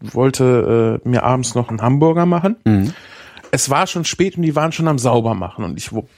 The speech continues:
Speaker 1: wollte aber frisches Hackfleisch kaufen, weil es dafür einfach viel, viel schöner ist als
Speaker 2: Mhm.
Speaker 1: das abgepackte.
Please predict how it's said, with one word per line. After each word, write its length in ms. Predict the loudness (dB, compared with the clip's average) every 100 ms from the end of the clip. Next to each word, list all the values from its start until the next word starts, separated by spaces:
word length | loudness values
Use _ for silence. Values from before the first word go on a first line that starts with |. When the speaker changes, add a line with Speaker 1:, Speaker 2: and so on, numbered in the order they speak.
| -20 -4
Speaker 1:
wollte 280 | 0 2 2
aber 120 | 0
frisches 420 | 0 0 0 0
Hackfleisch 420 | -4 -2 -2 -2
kaufen, 280 | -2 -2 0
weil 140 | 2 0
es 100 | 0
dafür 300 | -2 0 -2
einfach 300 | 0 -4 -6
viel, 320 | -10 -6 -4
viel 140 | -4 -2
schöner 340 | 0 2 2
ist 260 | 0 -4 -2
als 140 | 0
Speaker 2:
Mhm. 60 | 2
Speaker 1:
das 100 | 0
abgepackte. 680 | -2 -4 -2 -4 -2 -4